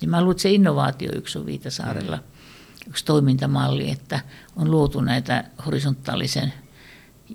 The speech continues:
Speaker 1: johtamisen, oppimisen paikkoja, Lennäti ja digikeskus. Ja, ja vä-, vähikerrassaan se leviää sitten kaikki, koko kaupungin organisaatio.
Speaker 2: Niin, suuri osa, niinku, nyt kun miettii, niin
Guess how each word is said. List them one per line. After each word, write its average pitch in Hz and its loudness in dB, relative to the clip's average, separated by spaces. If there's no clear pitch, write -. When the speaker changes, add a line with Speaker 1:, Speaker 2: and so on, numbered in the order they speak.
Speaker 1:
johtamisen, - -2
oppimisen 143 -2
paikkoja, 143 0
Lennäti 139 0
ja 143 0
digikeskus. 139 -4
Ja, 180 -12
ja 147 0
vä-, - 0
vähikerrassaan 156 2
se 151 2
leviää 147 2
sitten - -10
kaikki, - -6
koko 165 -4
kaupungin 131 0
organisaatio. - -6
Speaker 2:
Niin, 131 4
suuri 143 4
osa, 117 4
niinku, 110 0
nyt 120 -4
kun 120 -2
miettii, 110 4
niin 98 2